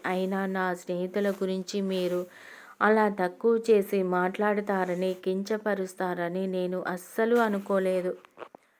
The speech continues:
భర్త మీద ఆధారపడకుండా సొంత కాళ్ళ మీద నిలబడి సం-, సంపాదిస్తున్నారనా? లేక మీకంటే ఎక్కువ సంపాదన ఉందనా?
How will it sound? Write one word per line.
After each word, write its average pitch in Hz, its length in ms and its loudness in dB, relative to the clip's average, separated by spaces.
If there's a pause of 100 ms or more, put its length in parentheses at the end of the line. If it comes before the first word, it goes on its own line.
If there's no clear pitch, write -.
(1000)
భర్త 196 400 0
మీద 269 280 8
ఆధారపడకుండా 196 1040 4
సొంత 196 360 -2
కాళ్ళ 240 380 4
మీద 226 240 2
నిలబడి 202 540 2
సం-, 185 340 -4 (1900)
సంపాదిస్తున్నారనా? 214 1300 2 (1120)
లేక 233 280 4
మీకంటే 233 600 6
ఎక్కువ 220 380 6
సంపాదన 202 600 2
ఉందనా? 180 520 0